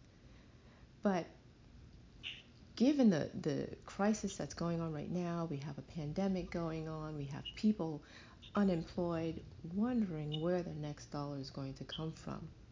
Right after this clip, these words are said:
Some of those people are missing the fact that there were military,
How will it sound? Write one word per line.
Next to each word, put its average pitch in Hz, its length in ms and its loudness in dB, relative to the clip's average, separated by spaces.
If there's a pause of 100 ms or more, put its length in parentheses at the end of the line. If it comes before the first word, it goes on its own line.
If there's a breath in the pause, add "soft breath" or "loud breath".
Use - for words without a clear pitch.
(1120)
Some 220 320 0
of 240 140 2
those 160 200 0
people 147 340 -2
are 139 60 -2
missing 151 480 -2
the 139 80 -2
fact 139 480 -6
that 135 300 -6 (1500)
there 151 260 2
were 143 400 -2 (720)
military, 147 800 0